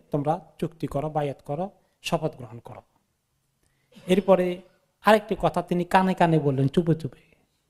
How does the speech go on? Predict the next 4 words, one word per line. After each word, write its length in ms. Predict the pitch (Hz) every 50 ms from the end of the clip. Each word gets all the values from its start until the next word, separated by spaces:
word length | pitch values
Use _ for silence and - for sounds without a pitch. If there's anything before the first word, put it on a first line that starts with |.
| _ _ _ _ _ -
"ওয়া 200 | 160 175 175 196
আসাররা 360 | 202 - - 226 214 202 190
কালিমাতান 600 | 180 - 214 226 220 214 190 180 175 170 180 165 160
খাফিয়াতান", 1000 | - - 165 156 - 202 214 202 170 156 139 - - 120 110 107 104 - 131